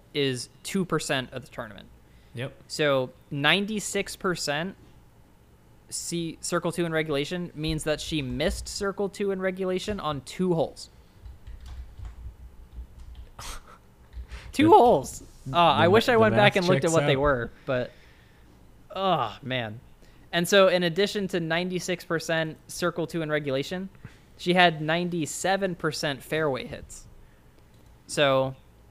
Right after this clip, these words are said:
Speaker 1: I think Jonesboro is, uh, I, just based on looking at the stats, I'm assuming it's mostly par threes and then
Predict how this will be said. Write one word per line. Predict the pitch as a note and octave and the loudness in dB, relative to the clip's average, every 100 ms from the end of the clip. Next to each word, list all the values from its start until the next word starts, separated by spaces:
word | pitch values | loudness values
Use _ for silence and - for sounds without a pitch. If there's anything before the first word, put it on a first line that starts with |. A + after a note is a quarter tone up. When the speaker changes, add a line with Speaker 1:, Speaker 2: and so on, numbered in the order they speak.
| - - - - - - - | -20 -20 -20 -20 -20 -16 0
Speaker 1:
I | D3+ | 2
think | G#3+ F#3+ | 2 2
Jonesboro | F3 F3+ E3 F3 E3+ D#3+ | 2 2 2 4 4 4
is, | D3+ C#3+ C3+ - - - - - - - - - - - - E2 G2 | 4 2 -4 -12 -14 -18 -20 -20 -20 -20 -20 -20 -20 -20 -20 -14 -8
uh, | C#3+ E3 D#3 D#3 C#3+ - - - | -2 0 0 -4 -10 -20 -20 -2
I, | D#3+ E3 | 0 0
just | D#3 G#3 | 0 0
based | G3 F#3+ G3 | 2 2 2
on | F3 | 0
looking | E3 E3 | 0 -2
at | |
the | C#3+ | -6
stats, | - C3+ C#3 D3 | -6 -2 -2 0
I'm | C#3+ | -2
assuming | C3 - D3 C#3+ C#3+ | -2 -2 -2 -2 -2
it's | C3+ B2 - - - - - - D3+ | -2 -4 -8 -10 -12 -18 -20 -16 -8
mostly | C#3+ D3+ D3+ D#3 C#3+ | -2 0 0 -2 -2
par | - D3 C#3+ | 0 0 0
threes | - D3 C#3+ D3 C#3+ C3+ | -2 -2 0 0 -2 -4
and | C3+ | -6
then | C3 C3 B2+ B2+ | -6 -6 -8 -10